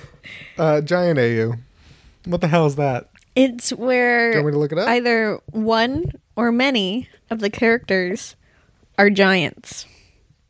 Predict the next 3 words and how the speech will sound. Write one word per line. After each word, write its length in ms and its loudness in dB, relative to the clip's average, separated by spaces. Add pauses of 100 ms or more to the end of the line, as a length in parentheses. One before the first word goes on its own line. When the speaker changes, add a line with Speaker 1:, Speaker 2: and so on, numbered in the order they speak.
(680)
Speaker 2:
This 480 0
sometimes 680 0
includes 840 -4